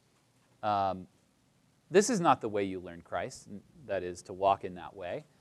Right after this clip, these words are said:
"assuming that you have heard about him and were taught in him as the truth is in Jesus. What were you taught to do?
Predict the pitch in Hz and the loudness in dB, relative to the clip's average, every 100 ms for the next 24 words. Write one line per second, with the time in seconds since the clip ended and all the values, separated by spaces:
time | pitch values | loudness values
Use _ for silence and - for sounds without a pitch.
0 | _ - - 180 170 151 - 120 113 - | _ -6 0 2 4 2 2 2 0 0
1 | 131 131 123 107 104 113 120 127 92 87 | 4 4 6 6 6 2 -8 -8 -10 -8
2 | - 131 123 110 113 110 95 117 - 107 | 4 6 6 2 -10 -10 -10 -10 -10 -12
3 | 101 - 120 104 98 95 90 104 87 92 | -12 -8 -8 -8 -12 -12 -12 -12 -10 -10
4 | - _ _ _ 139 202 165 156 143 - | -12 _ _ _ 8 8 8 2 2 2
5 | 143 127 - 104 143 185 196 | 2 2 0 -4 4 4 4